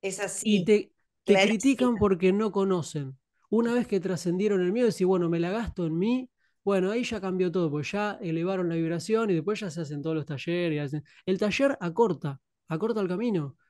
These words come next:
Speaker 2: Es
Speaker 1: Claro.
Speaker 2: como, es como algo que te subís arriba de alguien que aprendió algo y dice, "Vení que te llevo un ratito", y bueno, "Dejame un poco porque tengo que pagar y tengo que hacer las cosas", pero, viste, de afuera se ve, "No, te quieren cobrar todo". Algunas cosas hay que cobrarlas porque la gente trabaja.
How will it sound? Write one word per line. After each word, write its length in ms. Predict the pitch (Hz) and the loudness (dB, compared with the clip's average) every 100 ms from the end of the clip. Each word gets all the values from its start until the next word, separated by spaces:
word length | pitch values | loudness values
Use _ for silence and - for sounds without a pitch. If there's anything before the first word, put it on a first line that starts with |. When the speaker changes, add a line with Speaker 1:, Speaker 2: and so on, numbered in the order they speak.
| _ | _
Speaker 2:
Es 140 | - | 0
Speaker 1:
Claro. 20 | 151 | 2
Speaker 2:
como, 680 | 202 190 180 170 160 156 - _ | 2 2 2 0 0 -2 -8 _
es 80 | 226 | -4
como 240 | 240 220 | 0 2
algo 180 | 240 233 | 6 6
que 100 | 180 | 6
te 120 | 160 | 0
subís 400 | 151 180 220 247 | -2 0 2 2
arriba 300 | 190 202 240 190 | 0 2 0 2
de 80 | |
alguien 220 | 196 196 165 | 2 2 0
que 100 | 165 | -4
aprendió 380 | 160 160 185 | -2 0 2
algo 140 | 226 247 | 2 2
y 40 | |
dice, 160 | 190 156 | 0 0
"Vení 180 | 180 233 | -2 -2
que 80 | 208 | -4
te 100 | 165 | -6
llevo 260 | - 202 | 0 4
un 100 | 190 | 4
ratito", 540 | 160 156 233 233 180 135 _ _ - | 4 -2 -2 0 0 -2 _ _ 0
y 60 | |
bueno, 240 | 208 208 175 | 2 2 0
"Dejame 320 | 180 269 233 | 0 -2 0
un 100 | 165 | 0
poco 260 | 170 151 | 0 -2
porque 200 | 143 147 | -4 -6
tengo 180 | 147 196 | -2 -2
que 80 | 175 | -2
pagar 460 | 165 170 202 214 202 | -2 -2 0 0 0
y 60 | 151 | 0
tengo 120 | 160 | -2
que 20 | |
hacer 160 | 156 165 | -4 -4
las 120 | 160 | -6
cosas", 260 | 220 226 196 | -6 -6 -4
pero, 460 | 165 160 151 139 - - - - | -2 -2 -2 -6 -10 -20 -20 -6
viste, 260 | 208 240 214 | -4 0 2
de 80 | |
afuera 280 | 196 233 247 | 2 2 2
se 120 | 180 | 2
ve, 80 | 202 | -2
"No, 240 | 208 202 185 | -2 -2 -2
te 140 | 170 | -4
quieren 260 | 180 226 208 | -4 -4 -2
cobrar 320 | 185 180 170 | -4 -2 -4
todo". 300 | 165 147 135 _ _ | -2 -4 -4 _ _
Algunas 340 | 170 226 247 208 | -2 0 0 0
cosas 180 | 247 | -2
hay 60 | 214 | 0
que 60 | 175 | 0
cobrarlas 300 | 190 247 202 | 0 2 0
porque 140 | 170 | 0
la 60 | 156 | -2
gente 300 | 165 202 180 | -4 -4 -4
trabaja. 680 | 156 160 202 202 - 160 156 | -4 -2 0 -2 -4 -8 -10